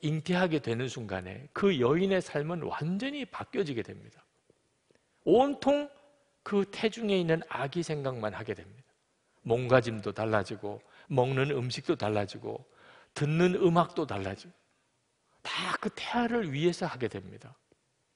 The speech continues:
감기가 걸려도 감기약도 안 먹습니다. 태아에게 해로울까 봐. 심지어는 맹장 수술을 받아야 되는데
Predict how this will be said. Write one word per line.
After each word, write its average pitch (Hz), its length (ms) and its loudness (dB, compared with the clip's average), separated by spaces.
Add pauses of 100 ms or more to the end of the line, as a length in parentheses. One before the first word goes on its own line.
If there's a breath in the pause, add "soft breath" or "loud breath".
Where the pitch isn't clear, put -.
(1200)
감기가 135 460 2
걸려도 110 300 0
감기약도 113 580 -2
안 98 140 -8
먹습니다. 110 600 -12 (640)
태아에게 156 460 0
해로울까 139 500 -2
봐. - 180 -16 (1080 soft breath)
심지어는 180 600 2
맹장 143 400 4
수술을 151 360 -2
받아야 139 320 6
되는데 113 580 -2